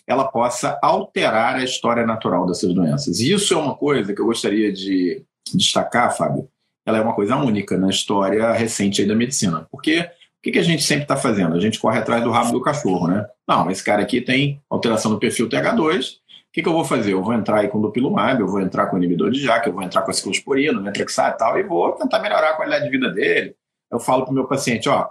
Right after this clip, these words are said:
isso aí é que nem um leão. Eu falo isso, meus pacientes que estão aí ouvindo vão, vão lembrar dessa história. Eu falo, isso aí é que nem ter um leão dentro da jaula, um tigre dentro da jaula. Você não vai conseguir matar esse tigre, mas você vai deixar ele sempre dormindo. Quando ele der uma rosnada, tua pele piorar,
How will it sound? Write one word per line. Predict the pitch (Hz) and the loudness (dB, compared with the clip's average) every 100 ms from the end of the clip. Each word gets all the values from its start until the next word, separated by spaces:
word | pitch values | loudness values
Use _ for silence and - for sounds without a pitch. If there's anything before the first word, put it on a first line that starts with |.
| - _ - | -10 _ -12
isso | - | -4
aí | 113 131 | 0 0
é | |
que | 135 | 0
nem | 127 127 | 0 0
um | 165 | 0
leão. | 196 208 147 | 0 2 2
Eu | 131 | 0
falo | - 160 | 0 0
isso, | 147 147 113 | 0 -2 -2
meus | 110 | -2
pacientes | 113 110 127 123 | 0 0 0 0
que | |
estão | - 113 | 0 2
aí | 110 | 2
ouvindo | 95 123 151 | 2 0 2
vão, | 143 143 | 2 2
vão | 110 123 | 2 2
lembrar | 120 107 | 2 2
dessa | 110 107 | 2 0
história. | - 90 | 0 0
Eu | |
falo, | 90 104 90 | 0 0 0
isso | - | -2
aí | - | -2
é | |
que | 139 | 0
nem | 165 | 0
ter | - | 0
um | 185 196 | -2 0
leão | 175 165 | 2 2
dentro | 180 110 | 0 -4
da | 120 | -2
jaula, | 127 120 113 - | 0 2 0 -4
um | |
tigre | - 139 113 | -2 0 2
dentro | 92 90 | 0 -2
da | |
jaula. | 87 90 73 - _ - _ | 0 -2 -4 -12 _ -20 _
Você | - | -4
não | 143 | 0
vai | 127 165 | 2 0
conseguir | 175 143 135 | 0 0 0
matar | 120 - 107 | 0 0 -2
esse | - - | -2 -2
tigre, | 110 90 | -2 0
mas | 90 | 0
você | 101 101 | 0 0
vai | 127 117 113 131 330 - _ - | 0 2 2 0 -2 -6 _ -4
deixar | - 160 | -2 0
ele | 175 | 0
sempre | 170 175 - | 0 -2 0
dormindo. | 339 349 254 131 98 - _ | 0 2 2 2 -2 -8 _
Quando | - 139 | -4 0
ele | 143 | 2
der | 143 | 2
uma | 143 | 2
rosnada, | 131 131 104 135 143 98 | 2 0 0 0 0 -2
tua | 113 | -4
pele | - 120 | 0 -2
piorar, | 117 127 110 135 165 120 | 0 -2 0 2 0 -2